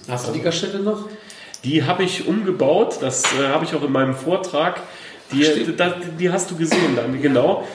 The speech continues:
Speaker 2: äh, beim Immopreneur-Kongress, äh, das war der Umbau dieser Gaststätte, genau, das war der.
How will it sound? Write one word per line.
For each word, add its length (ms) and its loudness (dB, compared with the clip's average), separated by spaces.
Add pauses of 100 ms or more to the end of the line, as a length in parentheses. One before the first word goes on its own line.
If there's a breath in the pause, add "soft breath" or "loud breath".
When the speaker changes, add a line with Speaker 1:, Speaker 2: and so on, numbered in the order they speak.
(140)
Speaker 2:
äh, 240 2
beim 180 2
Immopreneur-Kongress, 1000 2
äh, 200 2
das 240 0
war 80 4
der 120 4
Umbau 240 4
dieser 260 0
Gaststätte, 460 -4
genau, 340 -2
das 200 -8
war 120 -2
der. 80 -2